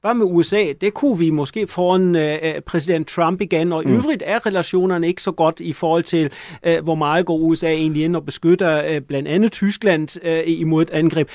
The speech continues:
Speaker 1: Hvad med Rusland? Nå ja, det går sted, altså, det går heller ikke så godt. Hvad
Speaker 2: Mm.
Speaker 1: med nogle, altså, jeg, jeg, jeg synes simpelthen, det der med at sige, 'Jamen, det her, det er et eksempel på, at det går virkelig godt.'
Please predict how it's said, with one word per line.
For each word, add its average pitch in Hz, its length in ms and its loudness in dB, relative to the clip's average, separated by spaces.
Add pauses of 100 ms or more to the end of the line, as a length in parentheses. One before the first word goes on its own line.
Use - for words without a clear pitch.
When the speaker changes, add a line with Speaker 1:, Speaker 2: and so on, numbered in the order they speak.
(240)
Speaker 1:
Hvad 240 160 -2
med 196 180 0
Rusland? 220 400 -4
Nå 302 280 -2
ja, 208 240 2
det 196 140 0
går 214 140 0
sted, 254 380 -4
altså, 202 180 -4
det 285 120 -6
går 262 180 2
heller 220 260 0
ikke 175 180 -2
så - 80 -6
godt. 180 280 0 (260)
Hvad 220 100 0
Speaker 2:
Mm. 247 80 4
Speaker 1:
med 240 80 0
nogle, 214 320 2
altså, 214 160 0 (280)
jeg, 196 160 -2
jeg, 190 160 -2
jeg 190 100 -4
synes 214 200 -6
simpelthen, 226 460 -2
det 226 140 -4
der 254 80 2
med 208 80 -2
at 196 60 -2
sige, 220 200 -4
'Jamen, 185 320 0 (240)
det 254 120 2
her, 196 160 0 (300)
det 202 120 0
er 196 40 -2
et 180 100 -6
eksempel 202 380 0
på, 190 180 -2
at - 220 -8
det 247 120 -6
går 190 140 2
virkelig 214 320 0
godt.' 180 240 0